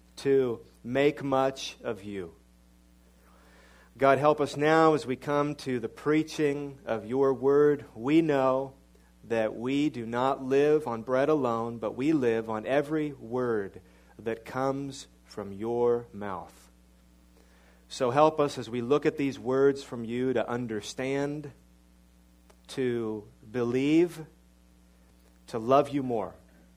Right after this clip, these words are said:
And we ask these things in Jesus' name. Amen. If you haven't already, please open your Bibles to Luke chapter two. If you are using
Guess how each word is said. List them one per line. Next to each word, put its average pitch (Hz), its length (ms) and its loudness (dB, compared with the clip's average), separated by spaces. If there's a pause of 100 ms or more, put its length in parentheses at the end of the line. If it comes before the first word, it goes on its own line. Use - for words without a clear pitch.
(360)
And 104 60 -12
we 113 120 -2
ask 123 300 -4
these 127 200 -8
things 131 460 -6 (140)
in 123 180 -4
Jesus' 139 440 -8
name. 113 340 -8 (300)
Amen. 98 340 -12 (1120)
If 139 120 0
you 180 100 6
haven't 180 240 10
already, 175 440 10
please 151 580 0 (220)
open 165 340 6
your 151 120 4
Bibles 151 560 8
to 143 260 -2
Luke 156 380 0
chapter 131 640 0
two. 185 500 2 (1200)
If 120 200 -4
you 147 80 6
are 139 60 8
using 151 600 2